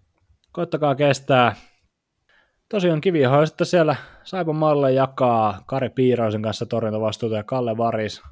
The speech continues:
yhdeksäntoistavuotias, on sitten siellä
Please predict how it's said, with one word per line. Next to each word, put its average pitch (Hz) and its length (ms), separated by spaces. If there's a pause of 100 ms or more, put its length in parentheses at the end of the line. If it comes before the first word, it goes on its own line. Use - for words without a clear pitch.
(340)
yhdeksäntoistavuotias, 110 840
on 101 120
sitten 101 340 (1800)
siellä 180 420